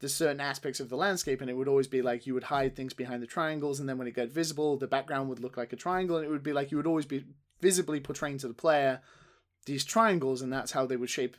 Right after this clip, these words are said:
this giant open world that on the surface all looks very natural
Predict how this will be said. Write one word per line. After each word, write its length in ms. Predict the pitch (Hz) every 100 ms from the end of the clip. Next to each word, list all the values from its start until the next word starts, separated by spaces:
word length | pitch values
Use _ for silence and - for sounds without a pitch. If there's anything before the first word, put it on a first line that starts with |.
| -
this 220 | 135 135
giant 400 | 143 156 160 160
open 240 | 147 151 147
world 260 | 160 160 147
that 140 | 139
on 120 | 156
the 80 | 165
surface 460 | - 440 - 175 -
all 220 | 220 233
looks 200 | 185 -
very 480 | 160 160 160 156 - _ _ _ 180
natural 580 | 262 - - 247 220